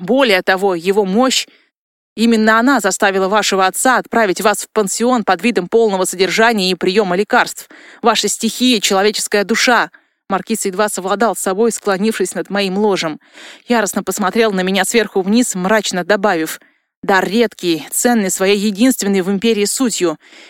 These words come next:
Великий алхимик испугался, что по приказу императора вас отнимут у него едва ли не со школьной скамьи, и не придумал ничего лучше, чем заглушить этот талант при помощи лекарств.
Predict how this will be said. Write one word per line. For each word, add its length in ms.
Великий 280
алхимик 480
испугался, 560
что 160
по 120
приказу 440
императора 540
вас 200
отнимут 500
у 20
него 320
едва 340
ли 80
не 120
со 120
школьной 380
скамьи, 560
и 80
не 140
придумал 420
ничего 380
лучше, 340
чем 240
заглушить 640
этот 260
талант 440
при 100
помощи 420
лекарств. 640